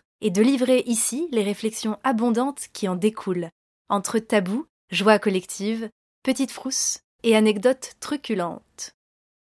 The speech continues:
Je remercie très chaleureusement ces voix amies qui se sont confiées sur un sujet que les bonnes mœurs laissent d'ordinaire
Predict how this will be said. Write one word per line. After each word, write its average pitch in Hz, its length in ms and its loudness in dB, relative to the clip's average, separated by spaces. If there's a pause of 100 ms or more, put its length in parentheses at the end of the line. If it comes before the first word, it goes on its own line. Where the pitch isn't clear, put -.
(400)
Je 190 180 -2
remercie 196 760 -2
très - 260 0
chaleureusement 208 680 0
ces 196 240 -4
voix 180 360 -4 (120)
amies 208 380 0 (520)
qui 208 120 -8
se 220 160 -2
sont 220 220 0
confiées 233 420 0
sur 214 220 -2
un 202 80 0
sujet 214 400 0
que 226 140 -2
les 180 100 2
bonnes 185 300 0
mœurs 196 380 -4
laissent 180 220 0
d'ordinaire 180 760 -2